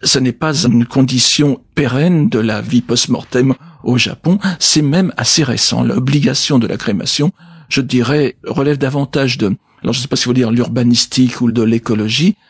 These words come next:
que de la religion, parce que, évidemment, vous l'avez très bien souligné, la crémation au Japon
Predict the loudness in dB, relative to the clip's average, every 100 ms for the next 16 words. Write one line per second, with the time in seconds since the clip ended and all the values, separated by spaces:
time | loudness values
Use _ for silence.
0 | _ _ -2 0 0 0 2 0 -4 -4
1 | -2 -2 -2 0 0 0 -2 -2 -4 -12
2 | _ -2 0 0 2 2 0 0 -2 -2
3 | 0 0 2 4 4 2 -4 _ -2 -2
4 | 0 0 0 0 0 0 0 -2 -2 -4
5 | -2 -2